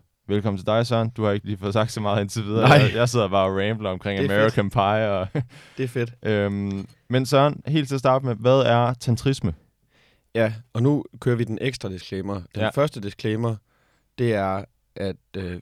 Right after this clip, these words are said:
Speaker 2: vi skal lade være med at støde nogen. Og den anden disclaimer, det er, at det her emne, this is mind-boggling. Ligesom hinduismen, så er tantrismen, det er sådan et, et vestligt begreb.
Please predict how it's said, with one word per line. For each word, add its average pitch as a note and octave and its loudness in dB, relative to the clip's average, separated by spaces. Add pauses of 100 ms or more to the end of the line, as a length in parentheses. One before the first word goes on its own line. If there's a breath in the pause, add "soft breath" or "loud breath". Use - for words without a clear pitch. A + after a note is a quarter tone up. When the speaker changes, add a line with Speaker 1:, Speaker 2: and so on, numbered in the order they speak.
Speaker 2:
vi G2 -14
skal F#2+ -8
lade F#2+ -8
være G#2 2
med G2+ -2
at F#2 -2
støde B2 2
nogen. A2 -2
Og F#2+ -8
den A2 -6
anden A#2 0
disclaimer, A2 -4
det G#2+ -2
er, G2+ 2
at - -6
det B2+ 2
her A#2 2
emne, G2 -2 (1160)
this A#2 -2
is G#2 -8
mind-boggling. G2 -2 (520)
Ligesom D3 -2
hinduismen, A#2 0 (640)
så - -4
er A2+ 0
tantrismen, A2+ -4
det G#2+ -2
er G#2+ -2
sådan F2 -6 (160)
et, - -12 (540)
et F#2+ -14
vestligt A#2+ -8
begreb. G2+ -12